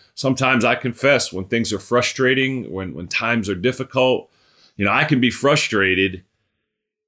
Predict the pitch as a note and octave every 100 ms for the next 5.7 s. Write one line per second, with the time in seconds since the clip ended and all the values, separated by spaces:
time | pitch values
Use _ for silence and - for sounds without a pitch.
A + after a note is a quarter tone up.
0 | _ A#2 A2+ A#2 A#2 G2+ C#3+ C#3 C#3+ C#3
1 | A#2+ A2+ - C#3+ B2+ A2+ C#3 A2 - A2
2 | A#2 B2+ G2+ B2 A#2 G#2 A2+ G#2+ - A2+
3 | B2 D3+ D3+ - C2 - - - - _
4 | _ - - C3 - B2 C3+ D3+ - -
5 | - - _ A2 G#2+ A#2 A#2+